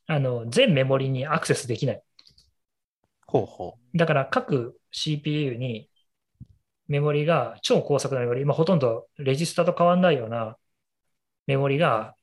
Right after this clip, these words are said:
Speaker 1: 数バイト、数十メガバイトとかついてて、
Speaker 2: うんうん。
Speaker 1: けど、そのシーピーユーは自分の周り八個とか四個ぐらいとしか通信できない。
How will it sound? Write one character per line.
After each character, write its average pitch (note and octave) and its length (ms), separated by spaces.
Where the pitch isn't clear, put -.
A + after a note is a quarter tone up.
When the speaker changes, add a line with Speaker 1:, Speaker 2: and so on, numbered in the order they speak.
Speaker 1:
数 C#3 420
バ C#3+ 160
イ C3 100
ト、 C#3 140
数 C3+ 240
十 C3+ 220
メ C#3 100
ガ C#3 80
バ C3+ 140
イ - 20
ト - 100
と A2+ 80
か G#2 100
つ - 140
い A#2 60
て A2 140
て、 A2+ 260
Speaker 2:
う A#2+ 60
ん - 20
う - 20
ん。 F2+ 100
Speaker 1:
け G3 120
ど、 F3 200
そ - 200
の A#3 80
シ A#3 240
ー G#3+ 100
ピ A3 80
ー - 80
ユ G#3 120
ー - 20
は D3 160
自 B2 160
分 E3 160
の F3 80
周 F#3 300
り B2 60
八 - 260
個 F3 180
と D3 80
か A#2+ 80
四 E3 160
個 F3 100
ぐ F3 60
ら C3+ 60
い - 40
と - 80
し - 60
か - 100
通 B2 200
信 A#2+ 180
で A#2+ 100
き A2+ 80
な G2+ 100
い。 - 40